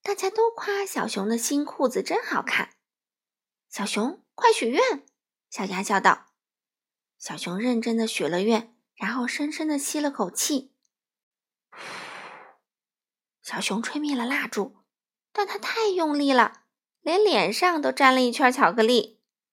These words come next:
“现在我肯定能把纸浩笛吹得更响啦！”小熊自豪地说。大家都欢呼起来，小熊的生日庆祝会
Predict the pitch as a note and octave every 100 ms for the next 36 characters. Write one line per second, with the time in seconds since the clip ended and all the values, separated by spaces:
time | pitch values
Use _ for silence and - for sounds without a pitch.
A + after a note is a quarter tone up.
0 | _ _ _ _ _ _ _ _ _ _
1 | _ - C4+ C4 C#4 C#4+ - _ - B3
2 | C4 E3 B3 C4 C4 B3 B3+ F#3+ G#3 C#4
3 | B3+ A#3+ C#4 - G4+ G#4+ C5 D5+ B4 E4
4 | A3 A3+ B3 - _ _ _ _ - F#3
5 | F3 D3+ F3+ G#3 - F#3+ G3+ - G3+ -
6 | _ _ _ _ _ _ _ _ - B3+
7 | A#3 A3+ D4+ D4+ - C#4 C#4 B3+ - G#3+
8 | - - _ _ _ _ - A#3 A#3+ -
9 | A#3+ C#4+ C#4+ E4+ E4+ D#4 E4+ E4+ E4 F4
10 | G#4 E4 -